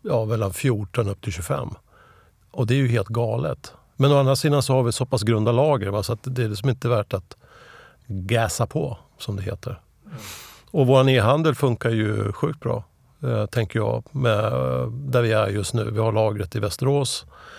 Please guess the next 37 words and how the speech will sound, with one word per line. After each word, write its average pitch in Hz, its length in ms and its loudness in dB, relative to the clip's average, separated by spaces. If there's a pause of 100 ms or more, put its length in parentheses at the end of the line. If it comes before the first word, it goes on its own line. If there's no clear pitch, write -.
(420)
Och 117 160 0
vi 123 40 4
har 120 320 6
en, 107 420 0
i 127 180 -2
princip 131 400 0
en 120 100 4
deltidare 113 640 2
som 107 160 -2
sköter 127 380 -2
det 113 80 -4
där. 123 380 -4
Och 110 300 -2 (220)
vi 123 80 2
har 120 200 2
ju 117 360 0 (180)
egentligen 120 400 0
teknikutvecklat 113 920 -2
ganska 98 320 -2
mycket 104 300 -4
för - 100 -6
att 107 40 -2
göra 104 100 -2
det 101 60 -4
så 113 100 -4
smidigt 107 360 -4
som 110 140 -4
möjligt. 110 300 -4
Så 120 140 -2
det 110 120 0
där 127 160 2
funkar 110 480 -2
ju 104 260 -2 (400)
ett - 100 -8
bra 98 180 0
tag 98 260 -4
till. 131 320 -6